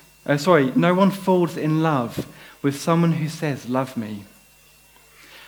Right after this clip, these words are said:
We fall in love with someone who says, 'I love you.'" And this, the biggest "I love you" in the history of the world was the cross of Christ.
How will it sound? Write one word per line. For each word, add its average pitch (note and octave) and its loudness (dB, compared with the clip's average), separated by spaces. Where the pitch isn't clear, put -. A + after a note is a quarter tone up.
We D3 -2
fall F#3 2
in F3+ 2
love F3+ 0
with B2 -6
someone D3 -2
who C3 -6
says, C3 -6
'I A#2+ -6
love A2+ -6
you.'" G2+ -14
And C#3 -2
this, C#3+ -2
the C#3+ -4
biggest E3+ -2
"I D#3 0
love E3 -2
you" A2 -8
in C#3 -2
the C3 -4
history E3 -4
of D#3 -4
the D3+ -2
world A2 -6
was A2 -10
the A#2 -8
cross - -12
of A2+ -18
Christ. - -16